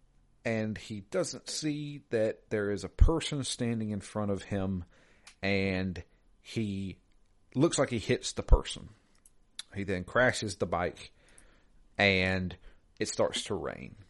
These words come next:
Now, when it starts to rain, he automatically has this hood that comes up over him, and he sees the person that he hit or almost hit, and it is a woman.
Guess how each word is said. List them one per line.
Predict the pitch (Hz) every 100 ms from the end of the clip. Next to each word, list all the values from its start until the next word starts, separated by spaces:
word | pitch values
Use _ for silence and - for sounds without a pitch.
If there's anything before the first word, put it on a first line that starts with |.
| - _ _ - _ -
Now, | 98 90 78 - _ _ - _ _ _ _ - -
when | 113 90
it |
starts | - 117 - -
to | 92
rain, | 104 113 110
he | 101
automatically | - 95 95 98 98 95 98
has | 92 98 92
this | - 87 - - - -
hood | - 160 165 135
that | -
comes | 151 143 143
up | 139 127
over | 127 127
him, | 113 127 123 120 113 - - - - _
and | 98 92
he | 98
sees | - 127 123 113
the | -
person | - 110 101 107 92
that | -
he | - 90 87
hit | 151 160 - -
or | 92
almost | - 131 135 120
hit, | - 113 - - - - - - - -
and | 98 92 92 92
it | - 92 -
is | - 92 85 85 -
a | 78 85 82
woman. | 76 101 101 87 78